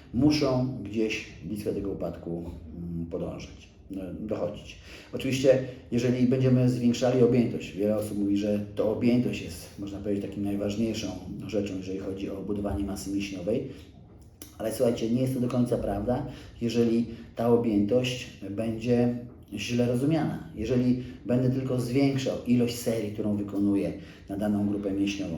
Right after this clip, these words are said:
czy też ilość, e, serii jednego ćwiczenia robionego tym samym ciężarem i się okazy-, o-, będzie okazywało, że większość z tych serii jest bardzo daleka od, e, upadku mięśniowego, to można powiedzieć, tak, że tak naprawdę te serie poza, e,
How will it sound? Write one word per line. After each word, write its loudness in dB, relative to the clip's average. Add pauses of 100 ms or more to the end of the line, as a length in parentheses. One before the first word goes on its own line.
czy -10
też -2 (100)
ilość, 0 (340)
e, -2
serii 4
jednego 6
ćwiczenia 2 (380)
robionego -2
tym -2
samym -2
ciężarem -4 (400)
i -6
się 2
okazy-, 2
o-, -2 (180)
będzie 2
okazywało, 2
że 2 (340)
większość 2
z -10
tych -6
serii 0
jest -2
bardzo 2 (200)
daleka 4
od, -2 (320)
e, -2
upadku -2
mięśniowego, 0 (260)
to -4
można 0
powiedzieć, 0
tak, -4
że -4
tak -4
naprawdę 0
te -2
serie 0
poza, -2 (420)
e, -2